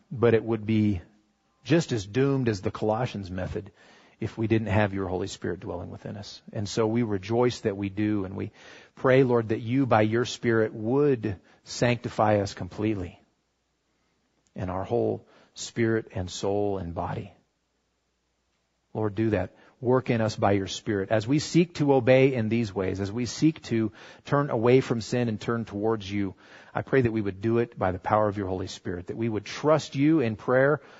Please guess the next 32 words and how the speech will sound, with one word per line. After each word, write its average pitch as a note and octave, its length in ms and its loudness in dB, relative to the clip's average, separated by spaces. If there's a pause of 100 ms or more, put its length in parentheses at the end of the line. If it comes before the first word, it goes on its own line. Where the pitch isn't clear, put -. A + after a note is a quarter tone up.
(140)
before, C3 460 2
during, A#2+ 360 2
and G#2+ 120 0
after G#2 500 -2 (360)
to, G2 400 -6 (200)
uh, G#2 260 -12 (200)
to G#2+ 240 -12 (220)
help C3 340 0
us G2 220 -2
in A2 100 -4
this G2+ 160 -4
obedience G#2 460 4
that - 80 -10
we G#2 100 -6
can't F#2+ 220 -4
accomplish - 440 -4
on G2 60 -8
our F#2 160 -2
own. F#2+ 180 -4 (1120)
And A#2 120 0
even C3 180 2
if B2 60 0
it A#2+ 60 2
looks C#3+ 280 4
like G#2 240 0
we G#2 100 0
obey, G2 300 0
if F#2+ 180 -4
we're A#2 160 -2
on A#2+ 80 -4
our F#2+ 140 -4
own G2+ 400 -4